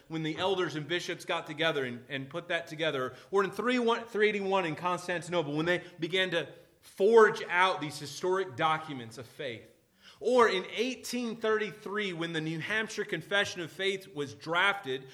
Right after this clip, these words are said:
by which the Baptist faith and message is based, all of these historic creeds and confessions point back to the same theological truths that Christians have believed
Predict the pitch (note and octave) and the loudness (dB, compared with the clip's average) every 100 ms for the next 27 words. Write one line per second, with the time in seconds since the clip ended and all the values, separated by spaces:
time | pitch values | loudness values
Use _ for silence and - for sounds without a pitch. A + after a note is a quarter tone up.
0 | - C#3 F3+ G3+ A#3 G#3 G#3 G#3 D#3+ A#2 | -20 -4 2 6 6 6 2 2 -8 0
1 | - G#3 B3 F#3 D#3 - E3+ D3+ D3+ D3+ | 4 6 4 0 -10 -6 -6 -6 -6 -8
2 | D3 C#3+ A#2 A2 F#2 C#3 E3+ A2+ B2+ - | -8 -10 -12 -12 -8 -2 0 0 -6 -14
3 | - - - _ _ _ _ _ _ _ | -18 -20 -20 _ _ _ _ _ _ _
4 | _ _ - F#3+ A3 A#3 G#3 D#3 D3+ B2+ | _ _ -18 -12 -8 -8 -8 -10 -12 -12
5 | B2+ B2+ D3+ E3 D#3+ - D#3+ D#3+ - D3 | -14 -12 -8 -6 -8 -8 -8 -8 -12 -14
6 | D3+ - G2+ G2+ G#2 F#2+ G2+ - - _ | -14 -14 -16 -16 -18 -20 -20 -20 -20 _
7 | _ _ _ _ _ _ _ _ - F3+ | _ _ _ _ _ _ _ _ -12 -8
8 | F#3+ - A2+ A#2 G#2+ - - G#2+ - D3 | -8 -10 -8 -8 -8 -14 -18 -14 -10 -10
9 | D3+ F3 D#3 - D3 D3+ C#3 C3+ - D3 | -10 -12 -14 -14 -12 -10 -10 -10 -14 -18
10 | C3 - G#2+ F#2+ F#2+ - - - B2+ - | -18 -16 -14 -14 -16 -20 -20 -10 -8 -8
11 | - E3 D#3 F3 D#3+ - A2+ G#2 G2+ G#2 | -8 -8 -6 -10 -10 -10 -10 -10 -10 -8
12 | B2+ C3+ C3+ C3+ | -6 -6 -8 -12